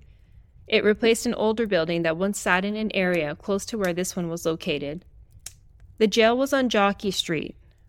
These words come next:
so named because it was the street everyone tied their horses to the hitching rails when they came to Boonville in the horse and buggy days. The jail was built from large sand rock cut from a section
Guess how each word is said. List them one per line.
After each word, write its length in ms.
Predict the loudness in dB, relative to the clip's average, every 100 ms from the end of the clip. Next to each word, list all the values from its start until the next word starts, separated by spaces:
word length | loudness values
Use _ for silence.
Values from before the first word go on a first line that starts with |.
| -8
so 300 | 0 2 2
named 360 | 2 0 -2 -2
because 260 | 0 0
it 80 | 0
was 140 | -4
the 80 | -4
street 260 | -4 -2 0
everyone 380 | -2 -2 -6 -4
tied 280 | -2 -2
their 100 | -2
horses 540 | -4 -4 -4 -4 -6 -6
to 100 | -6
the 80 | -6
hitching 420 | -6 -4 -4 -4
rails 320 | -6 -8 -6
when 100 | -2
they 120 | -2
came 320 | -2 -4 -2
to 100 | -4
Boonville 580 | -4 -4 -4 -4 -4 -6 -12 _ -6
in 100 | -2
the 80 | -2
horse 280 | -4 -4
and 100 | -4
buggy 260 | -4 -4 -4
days. 460 | -6 -6 -8 -14 -18 -20 -20 -20 -20 -20 -20 -20 -8 -2
The 80 |
jail 220 | 2 4 4
was 140 | 0
built 260 | 0 0 -2
from 280 | -6 -4
large 440 | 0 0 0 -2 -4
sand 440 | -6 -4 -2 -2
rock 440 | -2 -2 -4 -12 -8
cut 200 | -6 -4
from 160 | -6
a 40 | -6
section 640 | -6 -6 -6 -8 -6 -8